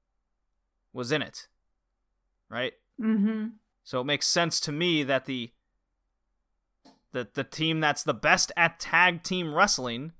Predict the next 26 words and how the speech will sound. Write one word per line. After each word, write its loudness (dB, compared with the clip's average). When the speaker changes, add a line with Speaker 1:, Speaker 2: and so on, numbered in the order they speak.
Speaker 1:
won 6
the 6
Speaker 2:
Mm-hmm. 2
Speaker 1:
tag 6
match. -12
Speaker 2:
Right. 2
Speaker 1:
Right? -2
Speaker 2:
Right. 2
Speaker 1:
Yeah. -6
Speaker 2:
For 4
Speaker 1:
So 4
I 8
Speaker 2:
sure. 0
Speaker 1:
think -2
Scor-, 6
I 2
think -2
Scorpio 2
Sky 8
is -10
going -4
to -14
get -2
a -2
title 4
shot -2